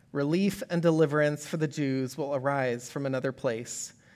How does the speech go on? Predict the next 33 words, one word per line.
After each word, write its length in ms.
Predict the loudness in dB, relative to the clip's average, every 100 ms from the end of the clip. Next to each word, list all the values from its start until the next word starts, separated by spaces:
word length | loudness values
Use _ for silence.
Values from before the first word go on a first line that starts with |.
| _ -6
But 160 | -6 -2
you 380 | 0 2 0
and 200 | 0 -2
your 120 | -2 0
father's 480 | 0 2 2 0
family 340 | -2 -2 -2 -2
will 160 | -2
perish. 560 | -2 -2 -2 -4 -10 -18 _ _ _ _ _ _ _ -10
And 160 | -8 -4
who 240 | -2 0
knows 560 | 2 2 2 -2 -10 -16 -12
but 160 | -6 -6
that 120 | -6
you 180 | -4 -4
have 180 | -4 -4
come 240 | -2 -2
to 140 | -4 -6
this 240 | -8 -4
royal 260 | -2 0 -2
position 560 | -4 -8 -6 -6 -6
for 140 | -8 -4
such 240 | -4 -4
a 60 | -6
time 400 | -6 -6 -8 -14 _ _ -14
as 180 | -12 -8
this?'" 480 | -8 -8 -10 -20 -20 _ _ _ _ _ _ -20 -20 -20 -20 -20 -20 -20 0
Mordecai 420 | 6 6 10 8
basically 520 | 10 8 8 2 4 4
says, 680 | 8 10 10 8 2 -8 -12 -18 -20 _ -8
"You 140 | -6
think 240 | 0 0 2
you're 140 | 2
unaffected. 720 | 2 4 2 2 0 0 -4